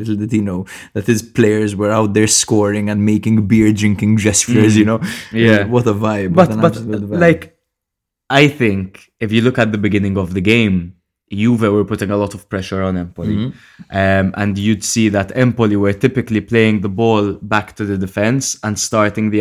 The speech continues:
Speaker 2: attack again by, by switching
Speaker 1: Mm-hmm.
Speaker 2: the, switching the play. Um, but it, it was just so good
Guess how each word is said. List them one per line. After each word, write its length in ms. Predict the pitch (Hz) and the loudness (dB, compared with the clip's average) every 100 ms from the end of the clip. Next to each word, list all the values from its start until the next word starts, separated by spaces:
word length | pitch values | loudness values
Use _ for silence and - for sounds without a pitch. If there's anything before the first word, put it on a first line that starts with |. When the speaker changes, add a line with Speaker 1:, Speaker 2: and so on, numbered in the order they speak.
| 98 | -2
Speaker 2:
attack 280 | 98 95 113 | -4 -6 -4
again 320 | 107 98 98 95 | -2 -2 -2 -4
by, 80 | 98 92 101 | -4 -2 -2
by 80 | 98 98 - | -2 -4 -6
switching 360 | 104 - 120 113 | -6 -4 -2 0
Speaker 1:
Mm-hmm. 340 | 98 98 95 | 0 0 -2
Speaker 2:
the, 60 | 95 | -4
switching 360 | - 98 107 104 | -6 -6 -4 -4
the 80 | 98 | -4
play. 280 | 110 104 95 - _ - _ _ _ | -2 -2 -2 -8 _ -20 _ _ _
Um, 600 | 107 107 107 104 104 104 - _ _ _ _ _ _ - | 0 2 4 2 0 -2 -6 _ _ _ _ _ _ -14
but 380 | 127 117 185 - | -2 2 2 2
it, 200 | 180 - | -2 -2
it 200 | 160 - | -2 0
was 220 | 143 135 104 | 2 2 2
just 320 | 123 185 - | 0 0 0
so 280 | - 135 131 | 4 6 6
good 300 | 120 107 | 4 2